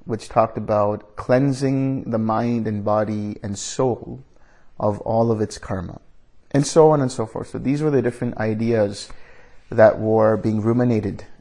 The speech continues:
at the time. So the Dhamma as we know it was not yet discovered. Charioteer, he is well called, he is well called one who has gone forth.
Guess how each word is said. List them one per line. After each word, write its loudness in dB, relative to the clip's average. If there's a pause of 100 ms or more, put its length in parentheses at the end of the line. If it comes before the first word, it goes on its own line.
at -8
the -10
time. -8 (580)
So -8
the -2
Dhamma 4
as 0
we 0
know 0
it -6
was -10
not -4
yet -8 (760)
discovered. -10 (3500)
Charioteer, 10
he 0
is 2
well 8
called, 4 (140)
he -2
is 4
well 6
called 6
one 4
who 2
has 2
gone 0
forth. -4